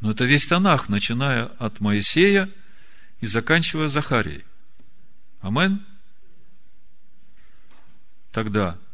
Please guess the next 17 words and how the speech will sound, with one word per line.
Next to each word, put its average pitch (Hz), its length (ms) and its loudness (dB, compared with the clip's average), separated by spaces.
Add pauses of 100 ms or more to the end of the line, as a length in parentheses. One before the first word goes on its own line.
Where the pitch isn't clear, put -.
(340)
что - 240 -2
получается? 101 720 -2 (920)
Основание, 120 960 2 (1000)
у 104 100 -4
которого 117 560 2 (140)
краеугольный 117 600 6
камень 107 320 2
является 101 460 0
Машиах 101 460 0
Иешуа, 98 440 -2 (160)
и 107 80 0
мы 107 80 4
уже 104 160 2
говорили, 107 340 2
что 95 220 -2
это 95 140 -4
значит. 98 460 -4